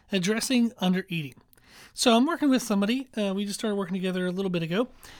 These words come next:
and what we're working to address is undereating. They do marathon running, a little bit of weightlifting here and there, and they want to perform better in those, uh, aspects, as well as just look better, feel better for,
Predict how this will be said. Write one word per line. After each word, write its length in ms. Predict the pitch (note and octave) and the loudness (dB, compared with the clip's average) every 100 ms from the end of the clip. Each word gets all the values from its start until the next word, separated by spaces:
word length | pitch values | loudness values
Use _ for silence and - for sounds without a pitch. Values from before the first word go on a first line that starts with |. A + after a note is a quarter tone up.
| - - | -10 0
and 320 | G3 G3 G3+ | 2 4 4
what 160 | C4+ | 2
we're 220 | A#3+ A3+ G#3+ | 2 2 2
working 400 | B3 D#4+ B3+ G#3+ | 0 0 0 0
to 160 | B3 | 0
address 680 | G3 E3 G3 A3+ G#3 F#3+ - - | 0 0 -2 2 2 2 -4 -2
is 500 | F#3 F3 F3+ E3+ - | 0 2 0 -2 -2
undereating. 520 | F#3 F3 D#3+ D3+ C3+ - _ - - - - - | 0 0 -2 -8 -12 -18 _ -20 -20 -20 -16 -6
They 400 | F3 G3+ G3+ G3 | 2 6 6 4
do 720 | F3 A3+ A3 G#3+ G#3 F#3+ - | 4 6 6 6 4 0 -2
marathon 760 | F3+ G3 A3+ A#3 - G3 F#3 | 0 2 2 0 2 0 2
running, 320 | E3 D#3 E3+ A#3 | 2 0 2 2
a 120 | A3 | 2
little 160 | D4 | 2
bit 120 | C4 A#3 | 2 2
of 80 | |
weightlifting 500 | G3 G3 F3+ F3 F#3+ | 2 0 -2 -4 -2
here 180 | F3 E3 | -2 -2
and 80 | D#3+ | -2
there, 200 | F#3 B3+ - _ _ _ - | -2 -4 -8 _ _ _ 0
and 360 | F#3 F#3 F#3 F#3 | 2 4 2 -2
they 260 | F#3+ F3+ F3 | -2 0 2
want 340 | G#3+ A3 - - | 2 0 -2 -10
to 440 | - G3+ G3 F#3 | -2 0 2 0
perform 600 | E3+ F3 - - C4+ B3+ | -2 -6 -6 -2 2 2
better 300 | G3+ F3+ G#3 | 2 2 2
in 240 | G#3 F#3+ F3 | 0 0 0
those, 420 | E3 A3 C#4+ - - - - - - | 0 0 -2 -8 -16 -20 -20 -20 -10
uh, 240 | E3 D#3+ D#3+ | -6 -6 -4
aspects, 540 | F#3 F3+ - F#3 - | -4 -4 -4 -4 -4
as 180 | G3+ F#3+ | -6 -4
well 240 | C#4+ F4+ C#4 | 0 2 2
as 100 | A3+ | 2
just 280 | B3+ - | -2 -4
look 180 | A#3 A3 | -6 -2
better, 240 | A3+ G#3+ G#3 | 0 0 -2
feel 220 | G#3 G3+ | -2 0
better 260 | G3 F#3 | 0 0
for, 460 | F3 F#3 F3+ E3+ - | -2 -4 -4 -4 -10